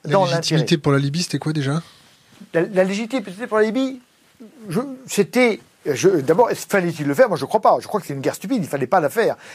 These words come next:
Speaker 2: Donc, la légitimité, elle était moyenne. La preuve, c'est que maintenant, on est en, on est en guerre au Sahel. Donc, la légitimité, justement, probablement, elle n'y était pas. Il fallait pas le faire.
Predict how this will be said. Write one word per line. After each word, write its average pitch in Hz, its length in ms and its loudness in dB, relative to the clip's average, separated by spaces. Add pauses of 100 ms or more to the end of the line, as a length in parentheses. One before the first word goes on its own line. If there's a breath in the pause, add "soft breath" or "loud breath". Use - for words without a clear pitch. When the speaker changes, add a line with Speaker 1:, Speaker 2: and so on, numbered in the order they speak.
(120)
Speaker 2:
Donc, 175 160 4
la 180 80 8
légitimité, 156 640 -2
elle 214 120 4
était 160 180 0
moyenne. 226 240 2
La 196 100 2
preuve, 214 220 2
c'est 165 100 -4
que - 80 -2
maintenant, 170 220 2
on 185 40 2
est 151 140 -2
en, 139 160 0
on 156 80 -6
est 135 160 -4
en 135 80 -2
guerre 190 220 0
au 147 60 -6
Sahel. 143 400 0 (280 loud breath)
Donc, 139 200 -6
la 175 80 2
légitimité, 151 560 -2
justement, 160 380 0
probablement, 175 520 2
elle 175 60 -2
n'y 143 80 0
était 175 120 -2
pas. 196 360 2
Il 139 40 -10
fallait 143 200 0
pas - 80 2
le 196 60 -2
faire. 185 220 2